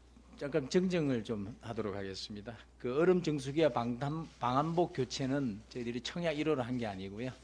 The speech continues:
청약 일 호는 지난번 홍익대 앞에서 한 학자금 사 종 세트, 지-, 그의 청약 일어나는 말씀을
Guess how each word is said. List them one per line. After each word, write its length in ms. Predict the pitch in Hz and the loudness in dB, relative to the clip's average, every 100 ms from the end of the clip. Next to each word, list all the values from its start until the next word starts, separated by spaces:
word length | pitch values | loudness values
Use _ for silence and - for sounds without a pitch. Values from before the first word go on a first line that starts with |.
| - - - | -20 -20 -8
청약 360 | - 160 151 127 | -4 0 0 0
일 100 | 127 | 0
호는 320 | 139 151 139 - - - 117 | 0 -2 -4 -10 -20 -14 -8
지난번 520 | - 123 135 131 135 | -2 0 2 2 0
홍익대 440 | 117 170 160 131 120 | -2 -2 -2 -2 -2
앞에서 460 | 113 - 110 - 107 | -2 -2 -4 -4 -8
한 300 | - 104 98 - - | -8 -8 -10 -16 -12
학자금 600 | - 160 - 175 170 156 | -10 -10 2 4 4 0
사 280 | - - 123 | -4 -6 -2
종 200 | 139 143 | 0 0
세트, 400 | - 113 - 92 | -2 -6 -8 -12
지-, 220 | - 110 - - - - | -10 -12 -12 -18 -20 -14
그의 240 | - 131 135 | 0 2 2
청약 340 | - 165 131 | 0 -2 -2
일어나는 440 | 120 120 110 117 107 | -2 -2 -2 -4 -6
말씀을 360 | 95 101 107 | -8 -10 -10